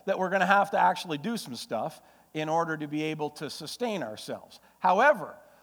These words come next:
when it comes to, uh, our relationship with God, it's simply not true that our effort is not the deciding factor in our life. Grace is the most important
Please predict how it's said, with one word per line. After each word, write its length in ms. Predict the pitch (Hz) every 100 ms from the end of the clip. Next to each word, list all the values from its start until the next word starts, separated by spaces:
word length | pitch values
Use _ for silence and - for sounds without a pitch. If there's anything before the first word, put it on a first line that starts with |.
| _
when 160 | 180 196
it 160 | 196
comes 440 | - 262 254 220 -
to, 300 | - 208 196 _ -
uh, 200 | 190 170
our 140 | 190 180
relationship 680 | 180 247 320 208 170 196
with 220 | 156 147
God, 460 | 202 240 190 160 175 -
it's 220 | 180 -
simply 460 | - 226 208 202
not 360 | 196 147 135 -
true 340 | - 247 - - _ _ _ _ -
that 180 | 151 165
our 300 | 180 240 233
effort 340 | 208 254 247 247
is 180 | 240 214
not 360 | 226 330 349
the 80 | 262
deciding 560 | 196 165 170 139 131 120
factor 400 | 139 120 117 127
in 80 |
our 120 | 110 113
life. 280 | 131 170 151
Grace 460 | 175 349 285 -
is 140 | 165 147
the 80 | 143
most 280 | 139 131
important 460 | 127 117 143 151